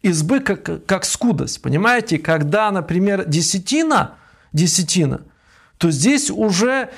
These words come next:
нет разницы, скудость, избыток, просто простая формула. Простая формула. Вот как есть, братья и сестры, я имею самое экономическое образование, и поэтому есть такая форма,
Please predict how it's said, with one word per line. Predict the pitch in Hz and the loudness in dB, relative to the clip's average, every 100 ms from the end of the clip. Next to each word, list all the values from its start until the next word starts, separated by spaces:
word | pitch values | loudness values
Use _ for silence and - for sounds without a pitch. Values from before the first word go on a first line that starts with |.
| - | -2
нет | 190 254 254 | 0 0 0
разницы, | 262 269 180 170 - 156 143 131 127 113 - - - - | -2 0 0 0 2 2 2 0 -2 -4 -8 -10 -16 -10
скудость, | - - - 240 185 196 165 - - - | -6 -4 2 2 2 0 -4 -8 -10 -4
избыток, | 180 143 147 254 247 190 - - - - | 0 0 2 0 0 -2 -4 -18 -20 -4
просто | 208 254 269 262 220 | 0 0 0 0 0
простая | 220 196 - 226 220 214 | 2 0 0 0 2 2
формула. | - 247 156 135 120 - _ _ - | 2 2 0 -4 -6 -8 _ _ -2
Простая | 160 160 220 202 | -2 2 2 2
формула. | - 196 139 123 117 | 0 0 0 -2 -4
Вот | - - | -6 -2
как | 202 - | -2 2
есть, | 185 185 135 | 2 2 0
братья | 160 170 185 | 0 0 -2
и | |
сестры, | 180 240 - 180 160 | -2 -2 -2 0 0
я | 143 156 147 - - - _ | 0 -2 -4 -18 -20 -20 _
имею | - 160 170 156 | 0 2 4 2
самое | 143 151 151 | 2 2 0
экономическое | 147 147 156 139 - - 135 | 0 0 0 -2 -4 -2 -2
образование, | 131 185 175 214 220 202 185 165 160 - - - - _ | 0 -2 -2 0 0 0 -2 -4 -8 -20 -20 -20 -20 _
и | 175 180 | 0 0
поэтому | 185 214 214 180 | 2 0 2 0
есть | 180 208 214 | 2 2 0
такая | 190 - 180 160 | -2 0 2 2
форма, | 147 190 202 185 165 143 - | 2 0 0 0 0 0 -4